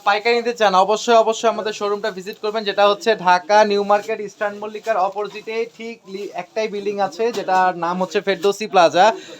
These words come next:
আহ, লিফটে ফাইভে চলে আসলে কিন্তু আপনারা এগুলো পারচেজ করে ফেলতে পারবেন। পাইকারি থেকে শুরু করে যারা এক পিস চাচ্ছেন, যারা কাউকে গিফট করবেন, গিফটের জন্য চাচ্ছেন কিছু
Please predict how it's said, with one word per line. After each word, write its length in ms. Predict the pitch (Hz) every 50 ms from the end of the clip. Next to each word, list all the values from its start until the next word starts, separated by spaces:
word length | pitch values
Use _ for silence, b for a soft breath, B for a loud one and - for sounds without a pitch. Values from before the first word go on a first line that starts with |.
| B B B -
আহ, 180 | - 151 156
লিফটে 340 | 170 180 196 202 - - 226
ফাইভে 320 | 220 214 208 196 202 220 226
চলে 240 | - 233 226 233
আসলে 260 | 233 226 226 233 233 233
কিন্তু 240 | 233 240 226 240
আপনারা 400 | 240 220 220 - 226 220 220 220
এগুলো 520 | 220 208 190 214 214 214 214 220 220 208 214 _ _
পারচেজ 320 | 208 190 190 - 220 208
করে 220 | - - 220 214 208
ফেলতে 220 | 208 208 202 208
পারবেন। 260 | 190 196 190 214 220
পাইকারি 420 | - - 202 196 196 - 214 214 208
থেকে 280 | 214 214 208 214 220
শুরু 260 | 214 - 220 214 208
করে 180 | 202 208 208 208
যারা 200 | 190 196 190 196
এক 160 | 185 180 - -
পিস 200 | - 214 208 -
চাচ্ছেন, 400 | - 214 196 202 - 208 208 208 202 b b b b b b b
যারা 220 | 139 160 170 190 202
কাউকে 300 | 202 214 214 208 208 214
গিফট 320 | 185 175 202 202 202 _
করবেন, 440 | - 226 220 214 214 226 220 220 214 190 165
গিফটের 340 | 180 185 185 - 220 220
জন্য 220 | 185 214 214 214 214
চাচ্ছেন 400 | 208 220 190 190 - - 214 208
কিছু 280 | 196 214 208 - 226